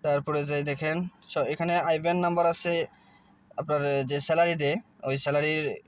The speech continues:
কার্ড হচ্ছে এটা, তারপর হচ্ছে আলরাজি ব্যাংক, এটা সব কিছু আপনার আছে। এখা-, এটা হচ্ছে কন্ট্রাক্ট যে দুই বছরের এটা, হ্যাঁ, এটা এখানে লেখা থাকবে, চাইলে সব কিছু করতে পারবেন। তো সবাইকে অসংখ্য ধন্যবাদ। চাইলে এখান থেকে ডাউনলোড করে নিতে পারেন পিডিএফ আকারে।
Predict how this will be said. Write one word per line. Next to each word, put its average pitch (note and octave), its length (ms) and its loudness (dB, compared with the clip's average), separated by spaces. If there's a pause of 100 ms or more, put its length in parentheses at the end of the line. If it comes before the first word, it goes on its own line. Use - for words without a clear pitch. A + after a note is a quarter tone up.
(100)
কার্ড C#3 220 2
হচ্ছে D3 360 -2
এটা, C3+ 320 2 (540)
তারপর C#3 300 0
হচ্ছে C#3+ 420 0
আলরাজি C#3 340 0
ব্যাংক, C#3+ 320 -2
এটা F3+ 200 -4
সব G3+ 200 -2
কিছু G3 240 -2
আপনার F3 220 -2
আছে। C3 320 -2 (580)
এখা-, C#3 220 -4
এটা D#3 140 0
হচ্ছে F3 340 0 (180)
কন্ট্রাক্ট E3 360 0
যে F3 80 -2
দুই E3 140 -2
বছরের F3 420 -2
এটা, B2 260 -2 (680)
হ্যাঁ, F#3 180 0
এটা C#3+ 180 -2
এখানে C#3+ 180 0
লেখা C3+ 240 -2
থাকবে, D3 320 -4 (520)
চাইলে D3+ 400 2 (200)
সব B2+ 120 -4
কিছু F3 240 -6
করতে C3+ 240 -8
পারবেন। A2+ 260 -4 (600)
তো D#3 160 0
সবাইকে E3+ 300 2
অসংখ্য E3+ 360 0
ধন্যবাদ। E3+ 400 0
চাইলে D#3+ 180 0
এখান D#3 160 -2
থেকে D#3+ 140 -2
ডাউনলোড D3+ 300 2
করে D#3+ 180 -2
নিতে E3 180 -4
পারেন F3 180 0
পিডিএফ D3+ 340 -2
আকারে। D#3+ 300 0